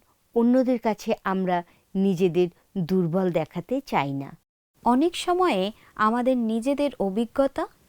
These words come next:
Speaker 2: বা দক্ষতা হয়তো যথেষ্ট হয়, আর সব পরামর্শই যে ভালো হয় তাও নয়।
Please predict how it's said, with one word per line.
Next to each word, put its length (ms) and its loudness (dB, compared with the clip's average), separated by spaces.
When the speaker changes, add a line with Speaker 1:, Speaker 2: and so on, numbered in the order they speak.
Speaker 2:
বা 280 0
দক্ষতা 580 -2
হয়তো 400 0
যথেষ্ট 580 -4
হয়, 280 -6
আর 140 0
সব 420 -4
পরামর্শই 720 -2
যে 240 -2
ভালো 420 -4
হয় 260 -2
তাও 280 0
নয়। 280 -6